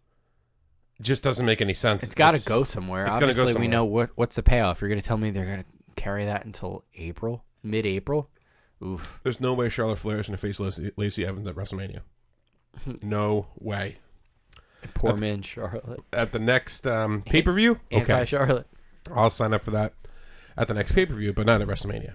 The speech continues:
Speaker 2: Yeah.
Speaker 1: Charlotte's gonna be in a three-way match with Asuka and Rhea Ripley, I think. Maybe.
Speaker 2: Mm.
Speaker 1: I'm calling it right now. Early prediction. Too early. Too hot to handle. Too early
Speaker 2: Too
Speaker 1: to
Speaker 2: cold
Speaker 1: tell.
Speaker 2: to hold.
Speaker 1: Too cold to hold. Macho Man.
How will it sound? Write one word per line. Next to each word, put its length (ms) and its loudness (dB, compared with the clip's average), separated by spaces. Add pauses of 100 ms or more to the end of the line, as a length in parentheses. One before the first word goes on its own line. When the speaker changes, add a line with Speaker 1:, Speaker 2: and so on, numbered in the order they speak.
(580)
Speaker 2:
Yeah. 300 2
Speaker 1:
Charlotte's 420 4
gonna 180 6
be 120 4
in 80 6
a 60 6
three-way 380 4
match 260 2
with 80 0
Asuka 380 -2
and 120 -2
Rhea 160 -4
Ripley, 360 -6
I 40 -8
think. 300 -10 (400)
Maybe. 360 -2 (540)
Speaker 2:
Mm. 260 -2
Speaker 1:
I'm 120 0
calling 220 4
it 40 2
right 120 -2
now. 320 0 (120)
Early 220 0
prediction. 420 0
Too 180 -4
early. 180 -4 (160)
Too 160 -2
hot 160 4
to 80 0
handle. 420 0
Too 120 -4
early 100 0
Speaker 2:
Too 100 2
Speaker 1:
to 60 -8
Speaker 2:
cold 140 0
Speaker 1:
tell. 140 0
Speaker 2:
to 100 -2
hold. 400 -4 (340)
Speaker 1:
Too 120 -6
cold 220 -6
to 80 -8 (140)
hold. 200 -20 (840)
Macho 280 -10
Man. 200 -10